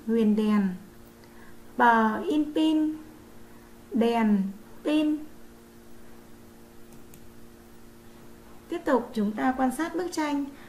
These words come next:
và cho cô biết tranh vẽ gì nào. À,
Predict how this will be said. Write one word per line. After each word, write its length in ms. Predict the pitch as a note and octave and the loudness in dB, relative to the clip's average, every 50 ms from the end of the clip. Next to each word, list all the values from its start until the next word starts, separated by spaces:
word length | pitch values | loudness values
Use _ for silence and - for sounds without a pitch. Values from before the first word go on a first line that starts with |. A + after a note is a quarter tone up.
| - - | -10 -4
và 220 | - C4+ C4+ C4 B3 - | 0 2 4 4 2 2
cho 80 | - | -2
cô 200 | D4+ - D#4 D#4 | -4 -2 -2 -2
biết 260 | C#4 D#4+ F4 G4 G4+ - - - - - | 0 0 -2 -2 -4 -6 -10 -18 -10 -4
tranh 320 | - D#4+ D#4 D#4 D#4 D#4 | -2 0 0 2 0 2
vẽ 240 | C4+ C4 C#4 D4+ D#4+ | 2 0 0 0 -2
gì 200 | D#4+ - D#4+ D4+ | -2 0 0 2
nào. 380 | C#4+ C#4+ C4+ C4+ C#4 D4+ D#4+ - - - - - - - - - - - - - - - - - - - - - - - - - - - - - - - - - - - - - - - - - - - - - - - - - - - - - - | 2 4 4 4 2 2 0 -4 -8 -14 -20 -20 -20 -18 -18 -18 -20 -20 -20 -20 -20 -20 -20 -20 -20 -20 -20 -20 -20 -20 -20 -20 -20 -20 -20 -20 -20 -20 -20 -20 -20 -20 -20 -20 -20 -20 -18 -20 -20 -18 -16 -16 -16 -16 -18 -18 -20 -20 -20 -14 -8
À, 280 | - A3 G#3 G#3+ A3+ | -4 -2 0 0 -2